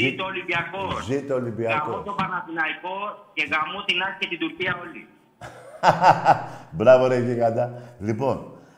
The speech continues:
Speaker 2: να χαίρεσαι την οικογένειά σου, τα παιδάκια σου, τα τρία, με το καλό να γεννηθεί και το τέταρτο.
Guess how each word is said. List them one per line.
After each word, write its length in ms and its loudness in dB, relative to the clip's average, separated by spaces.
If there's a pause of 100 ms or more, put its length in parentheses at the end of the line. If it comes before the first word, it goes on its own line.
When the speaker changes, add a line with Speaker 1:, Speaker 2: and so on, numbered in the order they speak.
(100)
Speaker 2:
να 200 -2
χαίρεσαι 400 -2
την 80 -2
οικογένειά 640 0
σου, 240 -10 (800)
τα 120 -4
παιδάκια 420 -4
σου, 80 -12
τα 120 -4
τρία, 320 -2
με 120 -6
το 120 -8
καλό 280 -2
να 120 -4
γεννηθεί 360 -8
και 120 -10
το 140 -10
τέταρτο. 720 -6